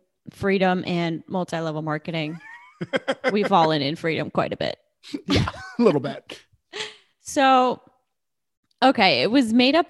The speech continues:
Speaker 1: of independent business owners, is what they call them. We would know them as, like, you know, your consultants, distributors, whatever.
Speaker 2: Girl bosses.
Speaker 1: Yeah, whatever name you wanna call it.
Speaker 2: Yeah.
Speaker 1: Um,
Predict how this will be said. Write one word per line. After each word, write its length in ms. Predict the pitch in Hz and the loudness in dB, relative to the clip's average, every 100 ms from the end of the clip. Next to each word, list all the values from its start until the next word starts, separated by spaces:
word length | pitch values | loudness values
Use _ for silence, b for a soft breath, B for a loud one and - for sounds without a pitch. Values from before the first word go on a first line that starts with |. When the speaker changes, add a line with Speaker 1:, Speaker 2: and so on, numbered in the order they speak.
| - | 2
Speaker 1:
of 300 | - 208 185 | 4 4 2
independent 460 | - 208 240 277 269 | -4 -4 2 4 6
business 280 | 226 202 190 | 4 2 2
owners, 460 | 190 180 175 175 - - | 2 4 4 2 -2 -2
is 120 | 190 | 2
what 220 | 180 175 | 2 4
they 160 | 190 185 | 4 4
call 300 | 196 175 170 | 6 6 6
them. 280 | 170 170 - | 2 -2 -4
We 220 | 190 202 | 2 4
would 160 | 196 190 | 4 4
know 200 | 180 170 | 4 2
them 160 | 170 165 | 0 -2
as, 280 | 123 165 | -4 -4
like, 240 | 165 139 - | -6 -8 -8
you 40 | |
know, 140 | 170 151 | -8 -6
your 220 | 160 - | -8 -8
consultants, 720 | - 180 190 185 190 180 175 | -8 -4 0 0 0 -2 -2
distributors, 1000 | 180 175 - 170 170 165 165 160 156 - b b - | -4 -4 -4 -6 -4 -4 -4 -4 -6 -10 b b 0
whatever. 280 | 269 330 | 6 8
Speaker 2:
Girl 140 | 302 254 | 8 6
bosses. 320 | - 117 _ _ | 0 -8 _ _
Speaker 1:
Yeah, 220 | 247 131 | 0 2
whatever 320 | 180 226 262 | 2 2 2
name 160 | 233 180 | 2 2
you 120 | 170 | 0
wanna 140 | 156 165 | -2 -4
call 180 | - | -8
it. 120 | - - B B | -10 -14 B B
Speaker 2:
Yeah. 100 | 120 - | -8 -2
Speaker 1:
Um, 480 | 196 180 175 165 | 2 2 0 -4